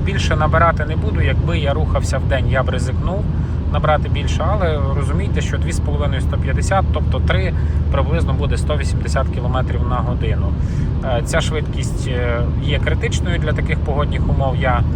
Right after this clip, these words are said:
не маю бажання в даний момент з такою швидкістю рухатись абсолютно. Для мене приємно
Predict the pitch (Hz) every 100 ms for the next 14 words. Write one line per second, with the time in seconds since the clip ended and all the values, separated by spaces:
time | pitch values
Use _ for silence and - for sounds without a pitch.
0 | - - - - 135 131 123 113 120 123
1 | 120 120 123 123 127 117 120 117 - -
2 | - - - - - - - - 135 135
3 | 131 123 135 131 127 - 135 - 202 175
4 | 151 165 - 147 139 113 123 120 127 127
5 | 120 110 - - - - 131 131 131 123